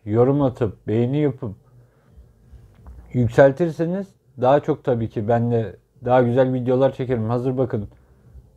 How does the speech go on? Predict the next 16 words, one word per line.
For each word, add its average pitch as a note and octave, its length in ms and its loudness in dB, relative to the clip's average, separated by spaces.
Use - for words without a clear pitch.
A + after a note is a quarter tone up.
Şu C#3 200 6
an C#3 260 -2
mesela A#2+ 600 -2
belli C3+ 300 2
bir C3+ 60 0
süre C#3 480 0
dışarı A#2+ 340 0
çıkma - 320 -6
iznimiz B2+ 640 0
var. A2+ 220 0
Atıyorum A#2 640 0
bir B2 180 0
iki B2 140 -4
saat B2+ 360 2
dışarı A#2+ 320 -2
çıkabiliyorum. B2 760 -2